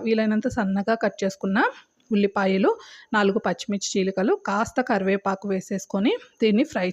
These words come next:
చేసుకోండి. ఇది త్వరగా ఫ్రై అవ్వడానికి నేను కాస్త ఉప్పు, పసుపు వేసేసుకొని కలిపి చక్కగా ఫ్రై చేసుకుంటున్నాను. ఇలా వేసుకోవడం వల్ల మంచి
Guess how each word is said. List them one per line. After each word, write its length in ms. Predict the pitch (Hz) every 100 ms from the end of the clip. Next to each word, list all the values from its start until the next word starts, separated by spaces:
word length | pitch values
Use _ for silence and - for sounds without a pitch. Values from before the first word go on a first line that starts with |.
| 208
చేసుకోండి. 680 | 202 - 208 190 190 190 370 466 - - - _ _ -
ఇది 160 | 233 254
త్వరగా 320 | 233 202 220 240
ఫ్రై 160 | 240 208 202
అవ్వడానికి 440 | 202 196 190 208 311
నేను 160 | 208 226
కాస్త 240 | 196 - 208 202
ఉప్పు, 200 | - 262
పసుపు 320 | 254 202 - 220
వేసేసుకొని 600 | 202 202 196 - 190 247 453 - -
కలిపి 240 | 214 240 254
చక్కగా 320 | 196 - 196 226
ఫ్రై 120 | 208 190
చేసుకుంటున్నాను. 600 | 190 180 - 175 196 202 392 453 - - -
ఇలా 100 | 226 208
వేసుకోవడం 420 | 208 208 208 214 202
వల్ల 120 | 208 294
మంచి 220 | 196 196